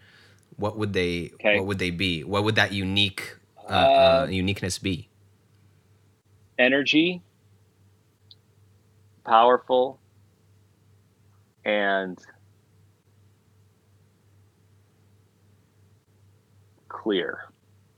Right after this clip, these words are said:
Speaker 2: And I'm talking about
Speaker 1: Amazing.
Speaker 2: music. I'm talking about music
Speaker 1: Amazing.
Speaker 2: here.
Speaker 1: Yeah, but that's it.
Speaker 2: So
Speaker 1: You know, like, that's what I think, that there's a huge takeaway here. If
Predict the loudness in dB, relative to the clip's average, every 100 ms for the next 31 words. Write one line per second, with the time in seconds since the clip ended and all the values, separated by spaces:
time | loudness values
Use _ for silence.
0 | _ _ _ _ _ _ _ _ -20 -20
1 | -20 -20 _ _ _ _ -4 0 4 4
2 | 4 4 2 0 0 -4 -4 -16 _ -6
3 | -2 0 0 -2 -2 -4 -6 -10 -14 -4
4 | 2 4 2 -4 0 0 2 4 4 4
5 | 0 6 6 8 6 6 4 4 2 0
6 | 2 2 2 2 0 0 0 0 0 -2
7 | -2 0 0 0 -2 -2 -2 0 0 0
8 | 0 -2 -4 -6 -10 -16 -20 -20 -2 0
9 | 0